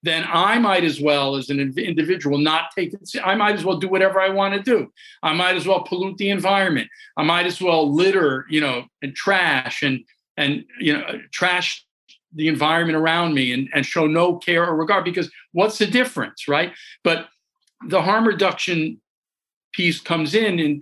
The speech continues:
in terms of, I'm gonna do my own little part, if I can, to reduce the harm on the environment and to reduce climate change. Even what little I do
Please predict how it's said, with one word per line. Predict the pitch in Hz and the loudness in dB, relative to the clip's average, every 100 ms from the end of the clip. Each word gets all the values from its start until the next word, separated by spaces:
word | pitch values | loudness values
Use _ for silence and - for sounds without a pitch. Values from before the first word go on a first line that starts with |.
| - | -4
in | 143 | -4
terms | 143 170 151 160 | -2 -4 -4 -6
of, | 160 | -2
I'm | 208 | 2
gonna | 226 196 | 2 2
do | 175 | 0
my | 165 160 165 | 2 2 2
own | 180 208 220 214 151 | 2 2 0 -4 0
little | 170 185 165 - - | 2 2 0 -2 0
part, | 151 117 - | 0 0 -4
if | 131 - | -10 -4
I | 131 | -6
can, | 123 147 135 110 107 - - _ | -4 -2 -2 -2 -8 -20 -20 _
to | - | 0
reduce | 147 143 165 185 - | 0 2 -2 -4 -4
the | 180 | -4
harm | 143 165 156 135 123 117 117 _ _ - | -2 2 2 2 0 -4 -8 _ _ -4
on | 143 151 151 | 0 0 2
the | 147 | 2
environment | 139 127 147 147 135 120 113 - _ _ _ _ - | 0 0 2 2 0 -4 -8 -12 _ _ _ _ -4
and | 143 143 139 | -2 -2 0
to | 147 | 0
reduce | 143 - 175 180 170 - - _ - | 0 0 0 0 -4 -10 -16 _ -6
climate | 175 170 175 147 | -2 0 0 -2
change. | - 131 120 117 - | 0 0 -2 -6 -4
Even | 196 254 214 | 0 0 2
what | 180 - | 0 0
little | 170 185 175 165 | 0 0 0 0
I | 170 175 | 0 0
do | 139 151 226 151 107 | -2 0 2 2 -2